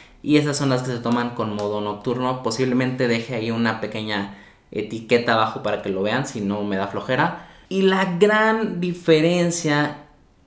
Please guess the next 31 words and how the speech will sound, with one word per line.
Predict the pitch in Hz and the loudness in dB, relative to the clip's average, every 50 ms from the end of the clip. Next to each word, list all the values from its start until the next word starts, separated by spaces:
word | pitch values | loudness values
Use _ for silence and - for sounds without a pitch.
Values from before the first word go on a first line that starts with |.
| _ - | _ -2
que | - 131 123 | 2 4 4
hace | 123 131 131 131 131 - - 107 - - | 6 6 4 2 0 -2 -4 -4 -6 -6
que | - 120 123 | -4 -4 -2
este | 139 135 - 127 | -2 -2 -4 -6
sea | - - 135 127 | -4 -2 -2 -2
un | 127 131 123 127 | 0 0 -2 0
gama | 123 127 123 123 131 131 117 - - - | 0 0 0 0 0 0 0 -2 -4 -6
alta | - 120 127 127 127 123 127 - 107 101 101 101 - - | -2 -2 0 -2 -2 -4 -6 -6 -6 -6 -6 -8 -10 -8
a | 104 113 113 | -6 -4 -2
un | 117 120 120 | -2 -2 0
gama | 120 117 117 117 117 113 | 2 2 2 2 2 2
media | 117 117 117 113 113 113 | 2 2 2 0 -2 -2
como | 110 104 101 98 | -4 -4 -2 -2
lo | 98 104 113 107 | 0 0 -2 -2
es | 107 - | -2 -4
el | 113 104 | -6 -6
P | - - - 113 113 | -6 -6 -4 -2 -2
veinte | 113 113 113 113 110 110 101 | 0 0 -2 -2 -2 -2 -2
Lite | 104 107 107 113 131 147 143 - - - 92 | 0 2 2 2 0 0 -2 -6 -12 -12 -10
en | 107 110 107 | -10 -8 -8
su | - 101 | -10 -12
tiempo, | - - - 127 127 127 127 135 139 160 190 - - - - - - - _ - - _ _ - | -10 -4 -2 0 0 0 0 -2 -4 -4 -4 -6 -10 -16 -20 -20 -20 -20 _ -20 -20 _ _ 0
es | - - 175 170 | 2 2 4 4
el | 196 180 170 | 2 2 2
hecho | 165 165 - 175 | 0 0 0 0
de | 165 160 156 160 - | 2 2 0 0 -2
que | 151 151 139 - - - - | -2 0 0 -2 -4 -8 -6
el | - 120 120 120 120 - - | -2 -2 -2 -2 -4 -8 -6
tiempo | - 165 160 160 160 160 160 165 165 | -2 0 2 2 2 2 2 2 2
de | 147 127 | 2 2
espera | 120 123 - - - - 143 139 131 117 107 104 - - - | 0 0 -4 -6 -2 0 0 2 2 0 -2 -2 -6 -10 -18